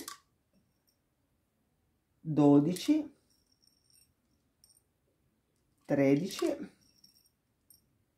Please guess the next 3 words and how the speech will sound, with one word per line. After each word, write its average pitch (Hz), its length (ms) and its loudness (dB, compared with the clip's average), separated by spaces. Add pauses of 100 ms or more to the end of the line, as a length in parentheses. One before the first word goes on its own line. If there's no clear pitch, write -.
(800)
quattordici, - 1000 0 (2500)
quindici, 214 840 0 (2250)
sedici 151 960 -2